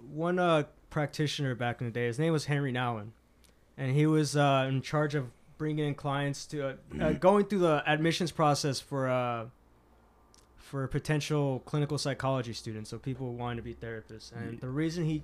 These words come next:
Speaker 1: the way he chose them was he looked for what he called wounded healers, so people who've gone through the struggles and have healed themselves, because they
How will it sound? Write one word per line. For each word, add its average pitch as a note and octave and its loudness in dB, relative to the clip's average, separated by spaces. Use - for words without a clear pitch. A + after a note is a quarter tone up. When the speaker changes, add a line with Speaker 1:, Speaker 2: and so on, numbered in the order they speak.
Speaker 1:
the C#3 -4
way D3 2
he E3+ 0
chose D3+ 0
them C3 -4
was B2 -6
he D#3 -4
looked F3 2
for F3+ 2
what D#3+ 6
he D3+ 4
called D3+ 4
wounded C#3 2
healers, A#2 -4
so C3 -4
people D3+ 2
who've C3+ 2
gone C3+ 2
through C#3 -2
the B2 -4
struggles C#3+ -2
and C3 -2
have B2 -4
healed C#3+ 0
themselves, C3 -4
because A#2+ -8
they D3+ 2